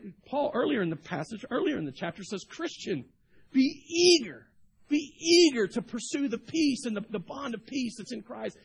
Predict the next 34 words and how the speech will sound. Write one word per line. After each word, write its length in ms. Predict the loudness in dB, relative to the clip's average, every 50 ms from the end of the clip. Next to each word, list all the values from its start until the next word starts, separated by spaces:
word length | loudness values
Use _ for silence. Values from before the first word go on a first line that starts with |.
| _ -10 0
Be 480 | 2 2 2 2 -2 2 4 4 4 4
eager 160 | 4 -2 -4
for 160 | -4 -4 -6
that. 180 | -6 -6 -6 -4
Be 140 | -4 -4 -4
zealous 560 | -4 -8 -6 -4 -2 0 0 0 -2 -4 -12 -12
for 180 | -10 -10 -10 -12
it." 80 | -18 -20 -20 _ _ _ _ _ _ _ _ _ _ _ _ _ _ _ _ _ -6
But 60 | -4
he's 160 | -4 -2 -2 -2
saying 240 | -2 -2 -2 -2
outside 520 | -2 -4 -6 -8 -12 -12 -10 -6 -4 -4 -4
of 120 | -4 -8 -8
Christ, 360 | -8 -8 -6 -6 -6 -6 -6
outside 260 | -8 -8 -8 -12 -12
of 80 | -10 -8
Christ, 180 | -10 -8 -8
the 60 | -8
natural 600 | -8 -8 -8 -8 -8 -10 -10 -10 -8 -8 -8 -8 -10 _ _ _ -16
bent 380 | -6 -2 0 0 0 -2 -6 -8 -10
of 180 | -10 -10 -10
people 400 | -6 -4 -4 -4 -2 -4 -10 -10 -12 -16 -8
is 120 | -8 -6 -4
to 120 | -2 -4
walk 340 | -4 -4 -6 -8 -10 -10 -10
away 240 | -8 -6 -4 -4 -4
from 160 | -4 -6 -8
that, 180 | -8 -8 -6 -4
to, 140 | -4 -4 -4 -8 _ _ -12
to 100 | -12 -10
pursue 840 | -6 -4 -4 -4 -4 -8 -10 -4 0 2 2 2 2 2 2 0 0 -4
impurity. 580 | -6 -8 -8 -8 -10 -10 -8 -8 -12 -12 -16 -20 _ -20 -20 -20 -20 _ _ _ _ _ _ _ _ _ _ _ _ _ _ _ _ _ _ _ _ _ _ _ _ _ _ _ -20 -20 -20 -20 -16
Listen, 320 | -12 -12 -12 -10 -12 -12 -12
if, 100 | -12